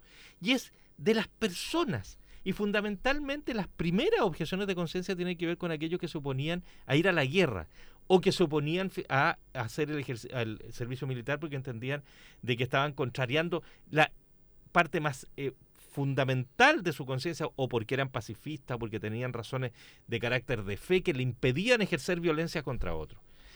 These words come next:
Ahí está el origen y todo eso se expande después a otra serie de cuestiones, de objeciones posibles de conciencia. Pero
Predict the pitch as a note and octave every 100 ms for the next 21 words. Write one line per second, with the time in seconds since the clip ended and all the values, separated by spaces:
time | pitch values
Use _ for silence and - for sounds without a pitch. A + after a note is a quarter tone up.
0 | - - D3 E3 A3+ B3+ D#3+ - F#3 F3
1 | G#3 - D3 C3 C3 A3 A3+ G#3+ C#3+ -
2 | F#2 G#2+ D#3 C#3+ A#2+ A2 A#2 A2 - A2
3 | A2 F#2 G#2+ A#2+ A#2+ A2+ G2 - - A#2+
4 | A#2 - - F3 C#3+ F2+ E2 E2 D#2+ -
5 | - - - - - - - - - A#2+